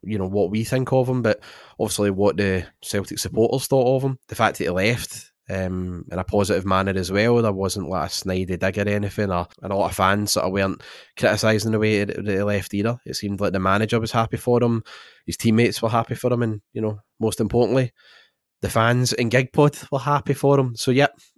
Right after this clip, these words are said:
all the best to J J. It's quite something that we're doing a pod like this when he was here for less than two years, but that just shows you how class he was for us. And let's hope that A J is here for a lot longer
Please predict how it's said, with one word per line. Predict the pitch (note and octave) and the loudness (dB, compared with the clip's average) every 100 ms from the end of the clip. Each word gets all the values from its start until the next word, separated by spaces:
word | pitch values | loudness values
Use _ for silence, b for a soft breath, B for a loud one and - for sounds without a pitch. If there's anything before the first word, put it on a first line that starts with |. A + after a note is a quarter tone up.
| _ | _
all | D#3 D#3 | 6 6
the | C3+ | 6
best | A#2+ G#2 | 4 2
to | G#2 | -2
J | G2 G#2 | 0 0
J. | A2+ | 0
It's | A2 - | 0 2
quite | C#3+ B2+ | 0 2
something | A#2 A2 - A2 | 0 0 -2 0
that | G2+ | 0
we're | F2 F#2+ | 0 -2
doing | G2+ | -2
a | F#2+ | -2
pod | - G2 G#2 | -2 -2 -2
like | D#2 | -2
this | G#2+ - | -4 -4
when | F#2+ F2+ E2+ B B B B B B _ | -4 -4 -6 B B B B B B _
he | F2+ | -8
was | F2+ | -4
here | G2 F2+ | -2 -2
for | G2+ | -2
less | F2 F#2+ - | 0 -2 -2
than | F#2+ | -4
two | F#2+ | -4
years, | E2+ E2+ E2+ E2+ - _ _ | -2 0 0 -2 -10 _ _
but | F2+ | -2
that | F#2 | -2
just | F2+ F2 | -2 -6
shows | F#2 F2 | -4 -4
you | F2 | -4
how | F2 F2 | -4 -4
class | - E2+ - | -4 -4 -4
he | F2+ | -4
was | F2+ F2+ | -4 -4
for | F#2+ F#2 | -2 -2
us. | F#2+ - - _ - | -2 -4 -8 _ -8
And | F2+ F2 F2+ E2+ B B B - | -4 -4 -6 -10 B B B -2
let's | G2+ - | 0 2
hope | A#2+ - | 0 2
that | A2+ - | -2 -2
A | A2+ A#2 | -2 -2
J | C3 B2+ A2+ _ _ | 0 -2 -4 _ _
is | G2+ | -4
here | A2+ G#2+ | 0 0
for | - G2+ | 0 2
a | |
lot | G2 G#2 | 2 0
longer | G2 G#2 G#2+ | 0 0 -2